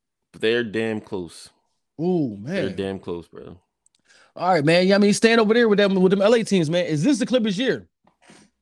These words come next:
Speaker 2: Yeah, I mean,
Speaker 1: No.
Speaker 2: 'cause we didn't even, we didn't even say, talk about the Clippers. We talked about that Western Conference. No, it's
Speaker 1: Yeah,
Speaker 2: not.
Speaker 1: I'm, no, it's not. No.
Speaker 2: You don't think the Clippers have, or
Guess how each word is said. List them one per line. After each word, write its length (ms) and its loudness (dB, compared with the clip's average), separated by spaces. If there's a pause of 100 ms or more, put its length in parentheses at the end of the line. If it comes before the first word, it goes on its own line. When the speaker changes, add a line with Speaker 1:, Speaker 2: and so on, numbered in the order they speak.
(800)
Speaker 2:
Yeah, 100 -12
I 40 -8
mean, 140 -2
Speaker 1:
No. 40 -4
Speaker 2:
'cause 100 -8
we 120 2
didn't 160 0
even, 180 -2
we 100 -6
didn't 140 -4
even 100 -8
say, 140 -2
talk 200 -4
about 100 -2
the 80 -6
Clippers. 180 -6
We 80 -10
talked 80 -14
about 140 -8
that 80 -10
Western 240 -12
Conference. 360 -16 (200)
No, 200 -6
it's 120 -4
Speaker 1:
Yeah, 40 -8
Speaker 2:
not. 240 -8
Speaker 1:
I'm, 120 -20 (360)
no, 200 -12
it's 140 -20
not. 140 -20 (260)
No. 80 -20 (1120)
Speaker 2:
You 140 -4
don't 140 0
think 120 -2
the 80 -6
Clippers 240 -4
have, 300 -6 (180)
or 320 -8